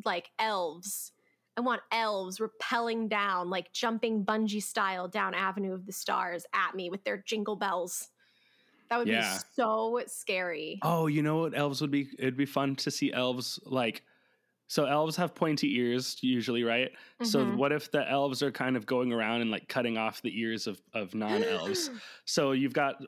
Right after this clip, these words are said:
Speaker 2: victims' characters wa-, running around with,
Speaker 1: Oh.
Speaker 2: like, bloody holes in the side of their head. And then, like, you've got elves walking around with, like, severed ears that they're,
Speaker 1: Oh my
Speaker 2: like,
Speaker 1: God.
Speaker 2: shaking in your face and, like, talking into.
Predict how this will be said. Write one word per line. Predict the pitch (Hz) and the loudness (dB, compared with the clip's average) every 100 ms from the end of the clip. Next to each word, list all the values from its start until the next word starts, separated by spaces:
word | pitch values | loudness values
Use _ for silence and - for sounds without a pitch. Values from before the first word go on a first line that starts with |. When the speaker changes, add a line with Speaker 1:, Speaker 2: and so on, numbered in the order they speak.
| 151 | -6
Speaker 2:
victims' | 139 131 147 151 143 - | 0 0 2 2 0 0
characters | 135 127 139 117 | 0 2 2 0
wa-, | 127 131 - - | 0 0 0 2
running | 131 135 135 | 4 4 4
around | 131 127 127 | 4 4 2
with, | 123 | 2
Speaker 1:
Oh. | 120 | 2
Speaker 2:
like, | 113 - | 0 0
bloody | 127 123 120 - | 0 2 2 0
holes | 113 117 117 | 2 2 2
in | 123 | 0
the | 123 | 0
side | 123 | 0
of | 127 | 0
their | 127 | 0
head. | 127 131 - - - - - | 0 -2 -6 -18 -20 -20 -2
And | 127 127 | 2 4
then, | 123 | 4
like, | 120 113 - _ _ - | 4 2 -2 _ _ -2
you've | 117 | 0
got | 127 117 - | 2 0 0
elves | 131 120 117 123 | 0 2 0 0
walking | 117 127 | 0 0
around | 117 117 | 0 0
with, | 113 - - | -2 -6 -2
like, | 120 101 | -2 -2
severed | - 123 113 101 | -2 -2 -2 -4
ears | 120 110 110 113 - | -2 0 0 -2 -4
that | 98 | -6
they're, | 113 | -4
Speaker 1:
Oh | 101 | -2
my | 101 | -2
Speaker 2:
like, | - - | -4 -8
Speaker 1:
God. | 208 202 98 | -8 -4 -2
Speaker 2:
shaking | 110 104 - | -2 -2 -4
in | 113 | -2
your | 110 | -2
face | 110 113 107 - | -4 -2 -2 -4
and, | 107 | -6
like, | 107 - - 104 - | -6 -8 -20 -18 -10
talking | - 110 - 113 | -6 -4 -4 -6
into. | 113 - 120 | -6 -4 -6